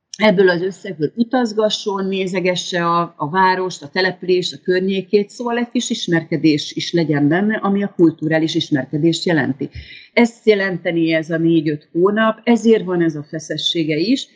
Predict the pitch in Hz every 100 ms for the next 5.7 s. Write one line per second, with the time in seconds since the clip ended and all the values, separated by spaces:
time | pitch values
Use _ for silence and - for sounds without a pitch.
0 | _ - 262 262 262 247 - 180 165 -
1 | 185 165 156 143 135 170 226 226 226 220
2 | 214 - 226 - 147 151 156 175 175 -
3 | - 170 - 151 151 135 139 180 175 170
4 | 165 - 147 - - 147 147 147 131 -
5 | 147 135 - - _ - _